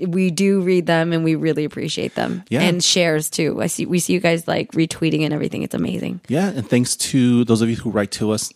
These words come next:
Speaker 2: um, via email. Uh, we, we do encourage you to write into the show for episodes like this where we can talk about your emails and answer any questions. And we didn't get any questions in the past couple of weeks, but we did get an email from,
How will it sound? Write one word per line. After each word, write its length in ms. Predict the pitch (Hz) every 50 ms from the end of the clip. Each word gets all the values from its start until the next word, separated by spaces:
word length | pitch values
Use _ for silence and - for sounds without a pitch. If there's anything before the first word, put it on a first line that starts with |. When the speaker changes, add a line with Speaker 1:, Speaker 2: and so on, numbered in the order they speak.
| - -
Speaker 2:
um, 460 | - 104 101 98 98 98 98 98 107 104
via 260 | 107 101 101 107 - _ -
email. 420 | 101 98 95 98 117 156 202 - - - - - _ _ -
Uh, 240 | 117 117 117 113 117
we, 240 | 107 - 139 151 151 139
we 120 | 147 151
do 100 | 143 180
encourage 320 | 190 185 - 196 190 190 190
you 60 | 170
to 80 | 143
write 160 | 127 143 - 151
into 200 | 160 165 160 -
the 80 | 139
show 220 | 123 - - 196 170
for 180 | - 123 -
episodes 320 | 117 113 123 123 120 117 -
like 200 | 107 92 90 -
this 260 | 180 190 - - -
where 80 | 101
we 80 | 98 98
can 240 | - - - 104 98
talk 240 | - - 110 - -
about 340 | - - 113 107 - -
your 80 | - 113
emails 420 | - 113 98 101 101 107 120 117 -
and 80 | 107 -
answer 220 | 101 95 - 101
any 100 | 95 95
questions. 760 | - - - 135 147 - - - 101 101 104 110 120 123 120 117
And 100 | 107 104
we 80 | 117
didn't 220 | 139 160 165 151 -
get 100 | 160 - -
any 180 | 143 139 123 120
questions 1040 | - - - - 151 160 151 - - - 107 98 95 95 98 95 95 - - - -
in 80 | 117
the 60 | 110 98
past 260 | - 107 95 90 -
couple 200 | - 95 107 101
of 60 | 95
weeks, 160 | 101 107 107 -
but 60 | 117
we 80 | 113 110
did 160 | - 170 185
get 140 | - 214 190
an 100 | - -
email 240 | 165 180 170 143 117
from, 360 | - - 123 117 117 110